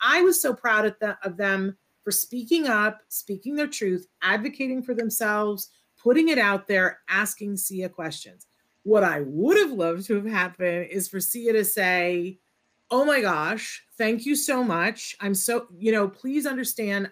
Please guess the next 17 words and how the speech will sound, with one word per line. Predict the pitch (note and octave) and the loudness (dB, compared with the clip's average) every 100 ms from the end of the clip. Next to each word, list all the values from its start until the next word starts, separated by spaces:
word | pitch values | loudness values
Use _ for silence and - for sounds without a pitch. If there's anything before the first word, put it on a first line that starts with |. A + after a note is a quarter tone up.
| - | -4
I | A3 D4+ | -2 0
made | C#4 A3+ | -2 -2
this | G#3 G#3 | -2 -2
movie | G3+ F3+ F3 | -4 -4 -8
three | - A3 | -10 -8
years | G#3 F#3+ E3 | -6 -6 -6
ago, | E3 E3+ F3 - | -4 -2 -2 -4
and | F3+ F3 | -6 -8
three | A3+ C#4 | -10 -6
years | C4 A#3 G#3+ | -2 -2 -2
ago, | G#3 F#3 F#3 F#3 - _ _ | -2 0 2 0 -6 _ _
we | G#3+ | 4
were | G#3 F3+ | 4 4
in | |
a | E3+ | 2
different | D#3 A#3+ C#4+ B3 | 0 0 -2 -2
place. | A3 G#3 G3 | 0 2 2